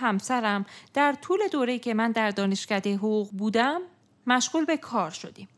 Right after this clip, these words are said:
و توی این ملاقات‌های کاری در یک بانک، من با یک فردی آشنا شدم که تعریف می‌کرد در سال گذشته فردی رو دیده که ششصد هزار دلار درآمد داشته و این درآمد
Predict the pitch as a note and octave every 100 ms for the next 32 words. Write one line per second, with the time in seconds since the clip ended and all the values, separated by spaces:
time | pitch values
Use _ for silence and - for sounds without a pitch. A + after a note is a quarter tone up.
0 | _ - _ A3 B3+ B3 A#3 - - _
1 | A4+ A#4 F#4+ E4 C4+ A#3 A3+ A3+ A3+ -
2 | E4 F#4+ - B3 G3+ F#3+ G#3+ G3 G3 G#3
3 | G3 G3 A#3 A3 - - A3+ B3 D4+ F4
4 | - - _ _ _ _ G4+ G4+ F4 D4
5 | D#4+ - E4+ E4+ F#4+ F4 D4+ - C#4 -
6 | A#3+ A#3 A3 A3 - _ - C#4 C4+ -
7 | C4 B3+ F4+ - C4+ A#3+ G#3+ G#3 G#3 -
8 | - - B3+ A#3+ - D#4+ G4 D#4+ A#3+ G#3+
9 | G#3 - G#3+ - D4 F4 E4 D#4+ D4 C#4
10 | C#4 C4 A#3+ - A#3 G#3 - C#4 D#4 C4
11 | A#3+ A#3 A3 G#3 G3+ G#3+ - - - A3
12 | G#3 G3 G3+ C4+ C#4 B3+ C4 B3+ A3+ G3
13 | B3 B3+ A3 G3 G3 G#3+